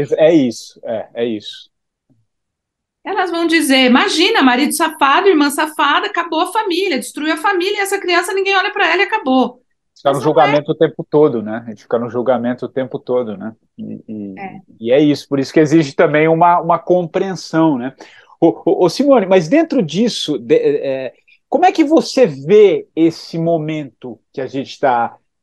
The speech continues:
Speaker 1: tá vivendo? É, vo-, você acha que tá tendo uma compreensão maior das coisas? É,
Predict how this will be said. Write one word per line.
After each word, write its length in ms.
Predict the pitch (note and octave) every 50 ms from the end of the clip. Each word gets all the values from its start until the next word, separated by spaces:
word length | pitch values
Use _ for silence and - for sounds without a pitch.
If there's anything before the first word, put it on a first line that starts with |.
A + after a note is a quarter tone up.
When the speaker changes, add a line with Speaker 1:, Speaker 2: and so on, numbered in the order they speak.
| _ _
Speaker 1:
tá 100 | - D3
vivendo? 800 | C3+ A#2 C#3 B2+ G#2+ A2+ C3 B2+ A#2+ A2+ A2 G2+ A2 G#2+ G#2+ - -
É, 840 | C3 A#2+ A#2 A#2 A2+ A2+ A2+ A2 A2 A2 A2 A2 A2 G#2+ G#2+ G#2+ G#2+ -
vo-, 220 | D3+ D3 G3+ A3 A3
você 260 | G3 F3+ F3+ - C4
acha 160 | C#4 - -
que 80 | - -
tá 140 | - A#3 G#3
tendo 240 | - A#3+ G#3+ G#3+
uma 140 | G#3 G3+ G3
compreensão 880 | - - A3+ A#3+ A3+ F3 - G#3 G#3+ G3+ F#3+ D#3+ - - - A#3 A#3+ A3+
maior 480 | G3+ F3 D#3+ E3 F3 F#3+ G3+ G3+ F#3
das 200 | C#3+ C3 A#2+ -
coisas? 760 | - - D3+ D#3+ F#3 F#3+ D#3+ B2 A2 G2 - - - - - - -
É, 600 | A#2+ B2 - G#2+ A2+ A#2 A#2 A2+ A2 G#2+ G#2+